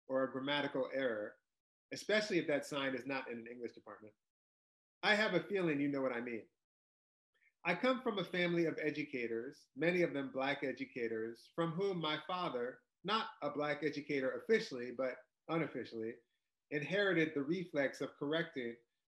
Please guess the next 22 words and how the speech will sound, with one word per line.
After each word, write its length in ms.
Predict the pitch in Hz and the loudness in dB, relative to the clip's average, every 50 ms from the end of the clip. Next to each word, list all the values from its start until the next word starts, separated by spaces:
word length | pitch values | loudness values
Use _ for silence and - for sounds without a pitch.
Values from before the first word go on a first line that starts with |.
| _ _ - | _ _ -2
often 260 | 131 127 127 - 156 | -2 0 0 0 -2
ironically, 800 | 151 147 147 147 156 156 160 151 139 - 127 120 117 117 117 - - _ _ _ _ _ - | 0 0 0 2 2 2 2 0 -2 -2 -2 -2 -2 -2 -2 -6 -10 _ _ _ _ _ 0
this 180 | 160 175 170 - | 0 0 0 -2
child's 460 | - 175 151 139 135 131 131 131 - | -6 -6 -4 -2 -2 -2 -4 -6 -8
speech. 640 | - - - 156 147 - - - - - - - _ _ _ _ - - - - _ _ _ _ _ _ _ - | -12 -4 -2 -2 -2 -2 -6 -12 -14 -14 -14 -16 _ _ _ _ -20 -20 -20 -20 _ _ _ _ _ _ _ -6
Me, 440 | 156 165 180 170 143 113 - - _ _ _ _ _ - _ _ _ - | 0 2 4 4 4 4 0 -6 _ _ _ _ _ -20 _ _ _ 2
'Dad, 400 | 254 269 262 220 165 - - - | 4 6 6 6 6 4 2 -2
can 120 | - 208 | -2 0
I 100 | 269 330 | 2 2
have 80 | 370 370 | 2 2
a 60 | 359 | 0
quarter?' 580 | - - - 156 151 156 196 226 269 277 - _ _ _ _ _ _ _ _ _ _ _ _ _ _ _ _ _ _ _ _ _ - | -2 0 2 2 2 2 2 0 -4 -6 -10 _ _ _ _ _ _ _ _ _ _ _ _ _ _ _ _ _ _ _ _ _ -2
'Dad, 380 | 147 147 151 147 131 113 101 - - _ _ _ - | 0 2 4 4 4 2 0 -4 -12 _ _ _ -2
I 100 | - 143 | 0 0
don't 160 | 147 143 165 | 0 2 0
know, 200 | 180 160 120 - - | 0 0 0 -2 -4
can 180 | - 127 131 156 | -6 -6 -4 -2
you?' 220 | 180 214 240 233 - _ _ _ _ _ _ _ _ _ _ _ _ _ _ _ _ _ _ _ _ _ _ _ _ _ - | -2 -2 -2 -4 -12 _ _ _ _ _ _ _ _ _ _ _ _ _ _ _ _ _ _ _ _ _ _ _ _ _ -2
Me, 360 | 139 156 156 143 120 104 - - _ _ _ _ _ _ - | 2 4 4 4 2 0 -6 -10 _ _ _ _ _ _ -4
'I 120 | 127 139 | -2 0
don't 180 | 143 139 135 135 | 0 0 0 0
understand.' 520 | 131 127 123 117 - - 98 95 104 87 | 0 -2 -2 -6 -6 -4 -4 -4 -4 -8